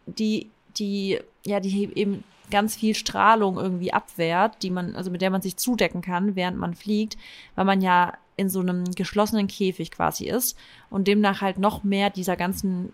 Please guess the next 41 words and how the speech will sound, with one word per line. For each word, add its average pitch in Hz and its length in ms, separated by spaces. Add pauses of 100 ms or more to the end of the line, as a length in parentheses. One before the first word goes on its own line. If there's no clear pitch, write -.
Strahlung 185 500
ausgesetzt 170 680
ist. - 200
Also - 220
man 175 320
hat 196 140
da 175 160
mega, 170 640 (160)
also - 220
das - 100
ist 175 180
eigentlich 196 340
erschreckend. 180 460
Ich - 120
möchte 180 160
mir 90 100
auch - 100
gar 175 140
nicht 185 180
so 214 140
viel 202 100
Gedanken 190 260
darüber 214 220
machen, 208 260
weil 196 380 (380)
ich 208 160
mich 208 180
nicht 214 300 (180)
so 208 300
doll 202 220
limitieren 190 540
möchte 175 280
in 180 280
meinen 170 300
Reisen, 175 380
weil 165 120
ich - 240
achte - 260
ja - 120
eh 190 160
schon 180 380